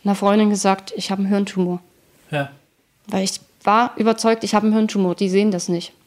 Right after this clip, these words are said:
Speaker 1: Und dadurch, dass sie immer wieder ein M R T machen wollten, hab ich mir schon gedacht, da muss was sein, das beobachten die. Und ein Arzt, <clears throat> ein Arzt hat mir gesagt,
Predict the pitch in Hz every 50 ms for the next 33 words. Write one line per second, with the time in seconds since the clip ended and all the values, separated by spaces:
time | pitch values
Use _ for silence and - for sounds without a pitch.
0 | _ - 190 180 180 185 196 - 214 208 - 208 196 202 - 208 196 208 226 240
1 | 247 240 262 247 247 226 190 - 196 190 180 180 - - 247 247 220 185 180 190
2 | 175 175 175 175 175 175 226 220 - _ _ _ _ _ _ _ - - 190 190
3 | 202 202 208 214 214 208 - 202 196 180 180 - 180 - - - - - _ _
4 | _ _ _ - - _ _ _ _ _ _ - - 180 185 185 190 - - 202
5 | 202 220 226 240 254 214 180 - - _ - 202 - - - - - 247 220 180
6 | 175 - - 185 - 175 180 _ _ _ _ _ _ _ - - - - - _
7 | - - 202 - - 208 220 - 233 240 240 - - - - - _ _ _ _
8 | _ _ _ _ _ _ _ _ _ _ _ _ - - _ _ _ _ _ -
9 | 202 214 180 - - - - 202 202 208 - 202 226 226 - - 247 226 220 226
10 | 226 226 220 208 214 214 214 220 - - -